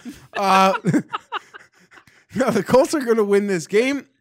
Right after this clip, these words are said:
I guess I do need to worry about the back door. You, you present the case for that. Uh, but the Colts are gonna win this game quite, quite comfortably.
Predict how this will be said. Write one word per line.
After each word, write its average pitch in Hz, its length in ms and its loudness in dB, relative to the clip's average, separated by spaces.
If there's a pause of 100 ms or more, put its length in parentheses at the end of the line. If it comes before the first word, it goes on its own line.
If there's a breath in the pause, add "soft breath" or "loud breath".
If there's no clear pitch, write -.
(100)
I 202 140 2
guess 220 240 -2
I 196 100 -2
do 175 200 -4
need 190 160 -2
to 190 80 0
worry 156 360 -2
about 190 400 -4
the 180 100 -6
back 175 320 -4
door. 190 220 -6
You, 147 180 -10
you 127 180 -12
present 135 460 -12
the 127 80 -14
case 143 300 -12
for 175 200 -10
that. 196 320 -6 (420 soft breath)
Uh, 175 180 -2
but 165 140 -10
the - 80 -20
Colts 208 280 -2
are 190 60 -4
gonna 180 200 -4
win 165 200 -4
this 151 180 -6
game 147 280 -8
quite, 151 440 -4 (500 soft breath)
quite 220 200 -2
comfortably. 139 600 -6